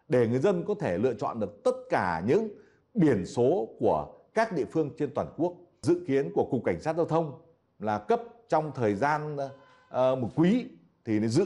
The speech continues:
kiến khoảng một trăm nghìn biển đấy, để đưa ra. Nhưng mà một trăm nghìn biển này thì báo cáo với quý vị rằng là một trăm nghìn biển này thì nó sẽ là một phiên đấu giá. Và trong phiên đấu giá thì nó sẽ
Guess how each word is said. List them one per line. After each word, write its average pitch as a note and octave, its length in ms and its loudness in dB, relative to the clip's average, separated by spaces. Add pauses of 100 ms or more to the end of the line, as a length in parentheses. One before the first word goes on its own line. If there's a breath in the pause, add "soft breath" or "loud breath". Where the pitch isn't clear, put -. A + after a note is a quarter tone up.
(140)
kiến C#3+ 180 -4
khoảng F2+ 240 -6
một F2 160 -6
trăm E3+ 220 -6
nghìn G#2 180 -2
biển F2 240 0 (480)
đấy, A2+ 200 -2
để F#2+ 140 0
đưa C3+ 160 2
ra. B2+ 280 -4 (360 soft breath)
Nhưng F#3 160 0
mà D#3+ 80 2
một C3+ 200 -2
trăm G3 180 0
nghìn D#3 120 2
biển A2 160 2
này B2+ 280 2 (240)
thì A#2+ 240 -2
báo C3+ 140 -2
cáo C3+ 200 2
với D#3 180 -2
quý G3 100 -4
vị D#3+ 220 -2
rằng A2 200 -2
là G2+ 220 0 (340 loud breath)
một B2+ 180 -2
trăm F#3+ 180 0
nghìn D#3 120 0
biển G2 160 2
này G#2+ 280 2 (100)
thì B2 220 2
nó C3+ 160 0
sẽ E3 220 -4
là D3+ 120 0
một A#2 240 -2
phiên G#3 200 2
đấu F3 100 0
giá. C#3+ 340 -2 (420 soft breath)
Và B2+ 120 2
trong G3 300 -2
phiên G#3+ 260 2
đấu G3 120 4
giá D#3+ 340 0 (120)
thì B2 120 2
nó A#2 80 0
sẽ E3+ 180 -4